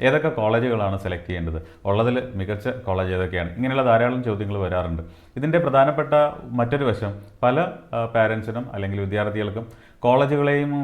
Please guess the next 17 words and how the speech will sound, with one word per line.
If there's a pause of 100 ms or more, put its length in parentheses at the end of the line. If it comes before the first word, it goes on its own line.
കോഴ്സുകളെയും
കുറിച്ചൊന്നും
വ്യക്തമായ (120)
ധാരണയില്ല. (200)
ഏതൊക്കെ (100)
വിഭാഗത്തിലാണ്
കോളേജുകൾ (120)
ലിസ്റ്റ്
ചെയ്തിട്ടുള്ളത്, (340)
അവയിൽ (220)
ഏതൊക്കെ (200)
ടൈപ്പ്
സീറ്റുകളാണ്
അവൈലബിൾ
ആയിട്ടുള്ളത്, (400)
അതിൻ്റെ
ഒരു